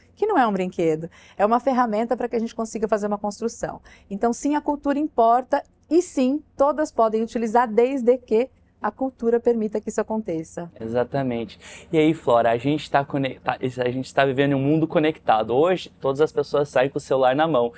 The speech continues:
Speaker 2: Independente se tá no trabalho, se tá na rua, se tá em uma festa, todo mundo tá aqui. A gente viu um exemplo aqui.
Speaker 1: Uhum.
Speaker 2: Que, e o celular, eu acho que passa a ser uma ferramenta de conexão,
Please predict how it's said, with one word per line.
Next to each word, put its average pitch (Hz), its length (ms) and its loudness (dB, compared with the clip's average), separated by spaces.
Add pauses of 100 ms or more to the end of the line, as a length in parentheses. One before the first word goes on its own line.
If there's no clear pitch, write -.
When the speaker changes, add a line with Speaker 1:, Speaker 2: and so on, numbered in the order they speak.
(220)
Speaker 2:
Independente 160 720 2
se - 140 -6
tá 135 180 2
no 123 80 -4
trabalho, 123 500 2
se - 140 -8
tá 131 180 2
na 127 160 0
rua, 131 320 2
se - 140 -6
tá 131 140 4
em 139 80 0
uma 120 180 2
festa, 135 540 0 (340)
todo 175 240 4
mundo 175 260 2
tá 220 140 0
aqui. 262 300 2
A 180 60 4
gente 277 260 -2
viu 277 160 0
um 285 80 4
exemplo 285 380 2
aqui. 220 320 0
Speaker 1:
Uhum. 202 60 0
Speaker 2:
Que, 202 300 0 (180)
e 220 140 4
o 226 80 6
celular, 214 420 2
eu 220 60 2
acho 208 160 0
que - 80 -6
passa - 320 2
a 196 40 -6
ser 190 140 0
uma 180 140 0
ferramenta 151 800 2 (220)
de 139 140 -6
conexão, 135 1040 2